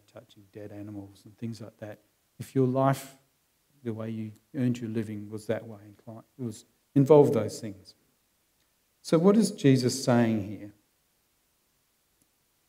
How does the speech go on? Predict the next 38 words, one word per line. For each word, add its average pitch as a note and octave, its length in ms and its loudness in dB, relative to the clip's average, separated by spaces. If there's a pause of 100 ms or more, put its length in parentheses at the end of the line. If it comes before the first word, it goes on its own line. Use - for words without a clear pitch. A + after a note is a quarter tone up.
(220)
Many F3 280 4
of D#3+ 120 2
their D3 140 6
traditions A2 880 -4
contradicted A2+ 920 -4
the G#2+ 80 -12
most G#2+ 340 -8
important A2 500 -4
parts - 360 -18
of G#2 80 -14
the G2+ 60 -20 (120)
law. G2 140 -12 (880)
So - 140 -4
they'd B2+ 260 -2
built F3+ 220 6
up B2+ 160 4
these A#2 220 2
traditions A2 640 -12
in G#2 120 -14
addition A2 460 -10
to A2+ 120 -16
the G#2+ 120 -8
law, G#2+ 400 -4 (960)
and C#3+ 100 4
they'd D3+ 200 4
been D3+ 140 6
attempting E3 460 2
to B2+ 60 4
do A#2+ 240 4
this A#2 260 0
in A2+ 100 -4
order A2 260 -4
to G#2 80 -12
help B2 360 -4
people G#2 260 -6
find B2 500 -2
the G2+ 80 -6
law. G2 360 -14